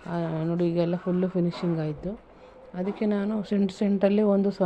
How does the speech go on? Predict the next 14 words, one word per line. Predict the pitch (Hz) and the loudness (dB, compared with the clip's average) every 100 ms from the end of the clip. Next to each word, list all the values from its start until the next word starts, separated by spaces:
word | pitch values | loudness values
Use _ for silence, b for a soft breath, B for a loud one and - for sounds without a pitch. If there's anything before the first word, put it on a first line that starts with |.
| 170 | 2
ನೋಡಿ, | 175 180 | 2 2
ಹಿಂದೆಗಡೆ | 175 180 180 175 | 4 4 4 2
ಕಚ್ಚೆನೂ | 165 - 180 185 | -2 -4 -4 -2
ಕಾಣಿಸಲ್ಲ, | 170 170 175 160 | -2 -2 -2 -8
ಕ್ಲೀನಾಗಿ | - 180 180 180 175 | -4 -2 0 0 0
ಬರುತ್ತೆ. | 151 147 143 165 180 B B B B B - | -4 -6 -10 -14 -14 B B B B B -6
ಆದರೆ | 185 | -4
ಸೆಂಟ್ರ್, | 190 190 190 208 | 0 0 0 0
ಸೆಂಟ್ರಲ್ಲಿ | 208 196 196 208 | 0 0 0 0
ನಾನು | 202 190 190 | 0 0 0
ಒಂದೊಂದು | 180 170 170 | 2 2 2
ಮಣಿ | 170 185 | 2 2
ಹಾಕ್ಕೊಳ್ತೀನಿ | 175 - 147 - 151 | -2 -4 -8 -6 -8
ನಾನದು. | 147 147 139 | -6 -8 -8